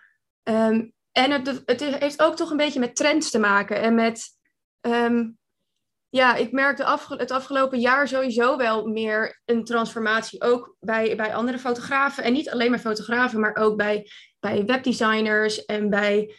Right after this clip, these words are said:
eh, sowieso meer de visuele, eh, ondernemers, zeg maar, die iets creatiefs doen. Dat, dat mag ook allemaal wat spannender en wat, ehm, meer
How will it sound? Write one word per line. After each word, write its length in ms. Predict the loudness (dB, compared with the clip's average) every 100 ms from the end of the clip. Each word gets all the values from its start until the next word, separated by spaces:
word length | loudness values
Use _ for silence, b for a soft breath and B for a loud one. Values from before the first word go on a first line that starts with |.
| B _
eh, 120 | -6
sowieso 360 | 0 0 2 2
meer 220 | 4 2
de 80 | -2
visuele, 960 | -4 -2 2 2 2 2 2 0 -4 -8
eh, 220 | -4 -4 -2
ondernemers, 560 | -2 -2 -2 -4 -6
zeg 160 | -6 -2
maar, 240 | -2 0
die 140 | -2 -2
iets 120 | -2
creatiefs 420 | -2 -2 -2 -2
doen. 360 | 2 2 2 B B B B B B _ _
Dat, 180 | -4 0
dat 120 | 2
mag 260 | 4 4 2
ook 100 | 2
allemaal 200 | 2 2
wat 140 | 0
spannender 600 | -2 -2 0 0 2 0 0
en 200 | -2 -2
wat, 300 | -2 -4 -4
ehm, 480 | -2 0 2 0 -4 -10 _
meer 540 | -2 2 4 2 0